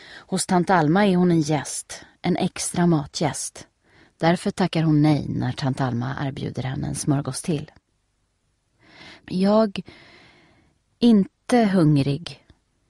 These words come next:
säger hon på stapplande svenska. Hon använder bara högerhanden när hon äter och dricker.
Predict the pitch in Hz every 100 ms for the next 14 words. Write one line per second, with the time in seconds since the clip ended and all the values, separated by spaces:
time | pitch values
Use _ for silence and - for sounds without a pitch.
0 | _ _ - 131 127 135 120 139 147 -
1 | 151 135 - 117 127 143 - 127 120 -
2 | - 131 _ _ _ _ _ _ _ _
3 | _ 156 165 156 151 156 156 160 139 156
4 | 180 135 143 175 175 147 135 135 131 131
5 | 120 120 - 147 139 135 - - 135